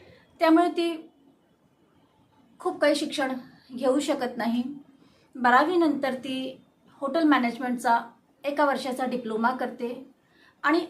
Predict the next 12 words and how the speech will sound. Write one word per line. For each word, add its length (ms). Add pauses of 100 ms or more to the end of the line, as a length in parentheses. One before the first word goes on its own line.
एकोणीस 480
वर्षाची 380
ही 200
मुलगी 640 (960)
ऋषिकेशच्या 880 (1120)
जंगलामध्ये 600
एक 240
रिसॉर्ट 480
असते, 480 (720)
त्या 100
रिसॉर्टमध्ये 600
जाऊन 320